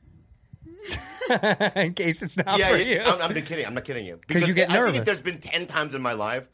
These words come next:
Speaker 2: that that's happened where, because also when you, you get, you're, maybe I'm narcissistic,
Speaker 1: Mm-hmm.
Speaker 2: but especially when you're a comedian.
Speaker 1: Yeah.
Speaker 2: And 'cause people come up to you all,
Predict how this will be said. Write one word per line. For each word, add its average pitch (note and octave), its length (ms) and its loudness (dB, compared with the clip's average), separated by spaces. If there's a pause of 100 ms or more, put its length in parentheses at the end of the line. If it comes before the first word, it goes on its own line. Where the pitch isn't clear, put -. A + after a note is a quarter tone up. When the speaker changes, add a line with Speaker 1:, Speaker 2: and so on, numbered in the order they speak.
(240)
Speaker 2:
that A2 100 -8
that's B2 220 0
happened C3 600 -2
where, A2+ 320 -4 (420)
because A3 240 -6
also G3+ 340 -8
when D3 240 -4
you, D3+ 220 -10 (440)
you B2 240 -8
get, B2+ 260 -10 (240)
you're, G#2+ 160 -16 (160)
maybe G#2+ 220 -10
I'm E2 140 -8
narcissistic, D#2 680 -16
Speaker 1:
Mm-hmm. B2 420 -6 (180)
Speaker 2:
but A#2 240 -6
especially D#3 380 -6
when A#2 240 -6
you're A2 160 -2
a G2+ 40 -10
comedian. F2+ 680 -10 (220)
Speaker 1:
Yeah. G#2 200 -8 (340)
Speaker 2:
And E3 120 -8
'cause - 140 -4
people D#4 240 -6
come A#3+ 240 -4
up A3 140 -2
to G3 100 -8
you F#3+ 60 -10
all, D#3+ 200 2